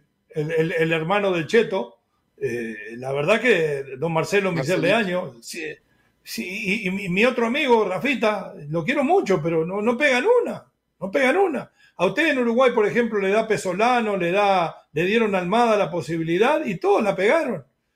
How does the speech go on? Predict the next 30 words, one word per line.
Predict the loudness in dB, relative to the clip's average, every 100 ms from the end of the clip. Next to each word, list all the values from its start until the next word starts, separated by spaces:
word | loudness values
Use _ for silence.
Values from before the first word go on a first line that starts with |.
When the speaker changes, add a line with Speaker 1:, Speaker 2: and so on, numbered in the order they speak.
| _
Speaker 1:
Y | -10
fueron | 0 2 4
afuera | 2 0 0 0
y | 0 0
le | 0
fue | 2 2
bien. | 2 0 -4 -12 _ _ _
Mire | -2 2
dónde | 2 2
anda | 0 0 0
Pesolano, | 0 0 0 0 0
el |
otro | 0
día | 2
hablé | 2 0
con | 0 -2
él. | -4 -8 _ _ -2
No | 2
lo | 4
quieren | 2 0
dejar | 0 2 0
ir | 2
de | 2 0
ninguna | 0 0 0
manera. | 2 2 0 -2
Subió | -4 0 2
el | 2
Cruzeiro | 0 0 2 2 2
de |
Ronaldo | 0 0 2 2 0 -2